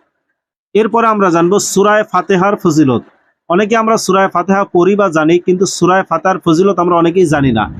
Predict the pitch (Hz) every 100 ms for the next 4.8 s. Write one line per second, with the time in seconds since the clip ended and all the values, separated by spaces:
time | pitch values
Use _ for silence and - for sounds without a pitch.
0 | - - 196 214 208 202 233 214 233 185
1 | 180 202 180 170 165 180 175 196 175 -
2 | 165 160 165 147 135 117 98 - _ _
3 | _ 190 214 214 196 175 180 190 208 -
4 | 175 165 160 180 190 175 160